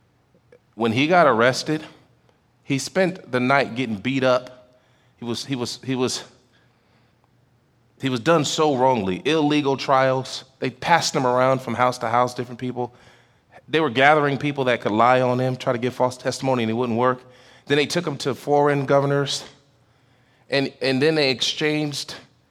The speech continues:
a, a criminal for him. Then he died upon the cross as if he was a criminal. And then,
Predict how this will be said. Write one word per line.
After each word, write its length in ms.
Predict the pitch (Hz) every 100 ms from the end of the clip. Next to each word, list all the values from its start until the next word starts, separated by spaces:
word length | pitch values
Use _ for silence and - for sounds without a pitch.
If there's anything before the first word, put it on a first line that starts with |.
| _ _ _ _ _ - -
a, 220 | 123 110
a 40 | 117
criminal 400 | - 156 156 147
for 160 | 151
him. 320 | 147 147 147 -
Then 180 | 135 151
he 100 | 139
died 340 | 117 143 165
upon 180 | 175 175
the 80 | 156
cross 320 | 165 151 139
as 220 | 139 123
if 120 | 139
he 100 | 151
was 240 | 135 135 120
a 40 |
criminal. 440 | - 117 113 110
And 140 | 104 113
then, 240 | 120 117